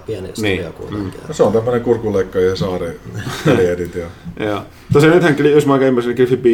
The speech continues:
Speaker 2: ei ole laittanut mitään uutta studioa pystyyn eikä tekemään. Mun mielestä se tekee jotain
Speaker 1: Se,
Speaker 2: kirjaa.
Speaker 1: joo, siis se tekee jotain muistelmia tällä
Speaker 2: Joo.
Speaker 1: hetkellä. En tiedä miten, siis se on kirjo-, se on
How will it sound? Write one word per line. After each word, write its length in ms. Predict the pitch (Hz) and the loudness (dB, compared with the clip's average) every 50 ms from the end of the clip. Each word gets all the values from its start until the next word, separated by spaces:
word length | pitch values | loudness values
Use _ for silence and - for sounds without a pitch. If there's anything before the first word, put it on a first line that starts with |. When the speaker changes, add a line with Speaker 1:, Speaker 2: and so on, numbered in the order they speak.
| 110 - - - | 4 2 2 4
Speaker 2:
ei 360 | 127 123 120 117 117 107 92 | 6 8 8 8 6 6 4
ole 140 | 104 101 98 - - | 2 2 0 -2 -4
laittanut 360 | - 107 95 - 107 104 101 | -2 -2 -2 -2 -2 -4 -4
mitään 220 | 98 90 98 104 | -4 -4 -2 -2
uutta 200 | 127 - - - | -2 -2 -2 -4
studioa 340 | - - - - 104 101 101 95 | -4 -2 -2 0 0 0 0 -2
pystyyn 300 | - 127 - - - 190 | -4 -6 -6 -4 -4 -4
eikä 120 | - 98 | -4 -4
tekemään. 300 | - 104 92 95 202 123 | -4 -4 -4 -4 -4 -2
Mun 80 | 143 185 | -2 -4
mielestä 220 | 185 180 - - | -4 -4 -6 -8
se 60 | - - | -8 -4
tekee 260 | - 143 143 - 139 135 | -4 -4 -2 0 0 0
jotain 280 | 131 - 139 131 123 - - | 0 0 -2 -4 -4 -4 -8
Speaker 1:
Se, 140 | - 151 151 | -2 0 2
Speaker 2:
kirjaa. 220 | 147 139 - 104 | 4 4 4 4
Speaker 1:
joo, 100 | - 131 | 4 4
siis 220 | 135 156 151 - | 4 2 2 2
se 100 | - - - - - - | 0 -2 -2 -4 -4 -4
tekee 260 | 147 - - 131 120 | -4 -2 0 0 0
jotain 280 | 117 113 120 113 113 | 0 0 -2 -4 -4
muistelmia 560 | 113 113 110 107 - - 95 92 90 90 87 85 | -2 -2 -4 -4 -6 -8 -8 -8 -8 -8 -8 -8
tällä 240 | 92 92 92 87 127 | -8 -6 -6 -4 -2
Speaker 2:
Joo. 140 | 123 110 95 | 0 0 0
Speaker 1:
hetkellä. 280 | 87 85 95 98 92 - - - - 117 117 123 123 | 0 -2 -4 -6 -6 -4 -4 -4 -4 -4 -4 -4 -4
En 80 | 123 120 | -2 -2
tiedä 180 | 127 123 123 | -2 -2 -2
miten, 420 | 123 127 127 127 120 117 117 117 - - | -2 -2 -2 -2 -4 -4 -4 -8 -10 -12
siis 180 | 113 113 110 - | -12 -10 -8 -6
se 60 | 120 | -4
on 100 | 117 117 | -4 -4
kirjo-, 300 | - 131 131 127 117 107 - - | -2 -2 -2 -2 -2 -4 -6 -10
se 140 | - - 113 | -12 -10 -10
on 100 | 113 | -10